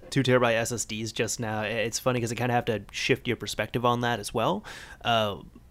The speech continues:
because you were saying, you know, two terabytes, like, two hundred twenty bucks, something along those lines, and I said, "Oh, that's good," but then it was just immediately you followed up there, I was like,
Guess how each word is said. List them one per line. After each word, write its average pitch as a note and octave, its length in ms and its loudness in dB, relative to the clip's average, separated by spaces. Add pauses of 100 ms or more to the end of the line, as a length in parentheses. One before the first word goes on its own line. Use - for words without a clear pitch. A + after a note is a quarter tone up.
(100)
because D3 400 4
you E3 180 4
were D#3+ 80 4
saying, C#3 340 2
you A2+ 60 -2
know, A2 140 -2
two B2 160 0
terabytes, A2 380 0
like, G2+ 200 -8
two B2 140 0
hundred G#2 180 -4 (100)
twenty G#2 240 -4
bucks, G#2 280 -4
something G#2 160 -4
along G#2 140 -6
those G#2 200 -8
lines, G#2+ 220 -4
and A2+ 100 -2
I A#2 60 0
said, A2+ 200 -4
"Oh, E3 180 4
that's B2 220 0
good," B2 320 4 (340)
but B2 240 6
then C#3+ 220 10
it C3+ 140 2
was B2+ 140 4
just - 280 0
immediately C3 460 4
you B2 160 4
followed B2 260 2
up B2+ 120 -2
there, B2 100 2
I A2+ 40 4
was A2+ 100 0
like, A2+ 180 -2